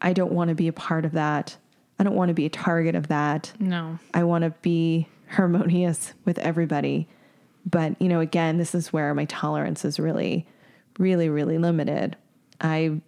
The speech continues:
Speaker 1: I, you know, I really don't, I don't think our community has a place for this.
Speaker 2: I agree.
Speaker 1: And I'm almost like, I,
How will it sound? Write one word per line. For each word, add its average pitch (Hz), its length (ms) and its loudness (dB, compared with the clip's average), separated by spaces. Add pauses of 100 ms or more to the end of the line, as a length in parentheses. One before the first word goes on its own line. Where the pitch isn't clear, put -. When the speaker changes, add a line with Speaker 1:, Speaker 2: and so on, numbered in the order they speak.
(220)
Speaker 1:
I, 165 140 2
you 156 220 0 (160)
know, 147 340 -2
I 170 60 0
really 160 320 2
don't, 156 280 -2 (720)
I 180 100 2
don't 190 180 2
think 185 220 0
our 165 160 0
community 160 440 0
has 156 180 -2
a - 80 -2
place - 380 -6
for - 140 -2
this. - 380 -6 (160)
Speaker 2:
I 190 120 2
agree. 226 360 -2 (640)
Speaker 1:
And 214 140 4
I'm 208 180 2
almost 233 400 2
like, 190 300 0 (680)
I, - 200 2